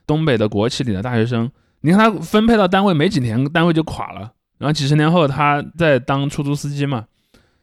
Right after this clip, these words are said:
然后，嗯，我想说这个重点就是说，彪子的那个年代其实就代表的是一个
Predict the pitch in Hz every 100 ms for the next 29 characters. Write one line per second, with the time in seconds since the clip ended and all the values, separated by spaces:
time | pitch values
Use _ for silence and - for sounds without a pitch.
0 | _ - 165 202 135 - 135 131 156 196
1 | 156 180 196 190 185 214 139 110 131 147
2 | 143 127 - 185 254 208 151 143 139 101
3 | 117 123 123 151 190 185 131 104 101 -
4 | 139 123 131